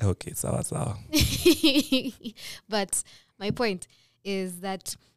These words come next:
Speaker 2: 'cause of deforestation, you know, we, you guys are using this kind, the wood for fuel so that they can go and fend for themselves, find, cooking the foods, cooking the, what kind of nyama they're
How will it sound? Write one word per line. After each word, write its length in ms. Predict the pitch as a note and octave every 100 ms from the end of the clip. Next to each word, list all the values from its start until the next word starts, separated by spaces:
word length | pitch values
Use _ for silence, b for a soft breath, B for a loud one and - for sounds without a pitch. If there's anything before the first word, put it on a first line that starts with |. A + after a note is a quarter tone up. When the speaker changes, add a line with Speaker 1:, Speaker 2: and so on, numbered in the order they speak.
| _
Speaker 2:
'cause 160 | B3+ B3
of 60 | A3
deforestation, 840 | A#3 G#3+ G#3+ - B3 G3 E3+ D#3 - B2
you 140 | A#3 C#4+
know, 160 | C#4+
we, 100 | G#3+ F3+
you 120 | A3 - -
guys 180 | C#4
are 40 | A#3
using 300 | A3 G#3+ F#3+
this 100 | G#3
kind, 200 | G#3 -
the 120 | F#3 F#3
wood 260 | G#3+ A3
for 280 | - F3 E3
fuel 300 | - F#3+ F3+
so 120 | -
that 120 | E3
they 80 | D#3+
can 200 | D#3+ D#3
go 100 | F3+
and 120 | D#3+
fend 160 | D#3+ E3
for 60 | C3+
themselves, 420 | C3 - D3+ D#3
find, 260 | F3 E3 D3 _ _ _
cooking 280 | A3+ F#3+ E3
the 80 |
foods, 420 | - G#3 G3 F#3+ -
cooking 260 | G#3 F#3+
the, 80 | D#3+ -
what 140 | _
kind 160 | F3 F3
of 60 |
nyama 320 | E3 E3 E3+
they're 140 | E3